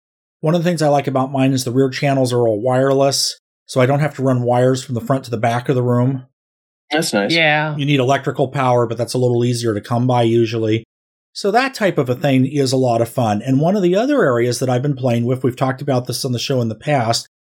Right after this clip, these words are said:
Speaker 1: is this whole idea of surround lighting. And
Speaker 2: Yeah.
Speaker 1: this is an
Speaker 3: <laughs>
Speaker 1: interesting new technology. The system I use is made by Philips. And what it is, is there's a c-, control system for it. So it started out as a smart lighting system called Hue.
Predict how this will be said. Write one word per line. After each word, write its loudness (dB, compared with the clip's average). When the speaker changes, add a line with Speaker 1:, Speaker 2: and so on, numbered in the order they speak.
Speaker 1:
is -4
this 2
whole 0
idea 2
of 0
surround 0
lighting. 0
And 0
Speaker 2:
Yeah. 2
Speaker 1:
this 2
is -2
an 2
Speaker 3:
<laughs> 0
Speaker 1:
interesting 0
new 2
technology. 0
The -2
system -2
I 0
use 2
is -6
made -2
by 2
Philips. -2
And 2
what 0
it 2
is, 2
is -6
there's 0
a -2
c-, -18
control 2
system -2
for 0
it. -2
So 0
it 2
started 2
out 2
as -2
a -4
smart 0
lighting 0
system -2
called -2
Hue. 2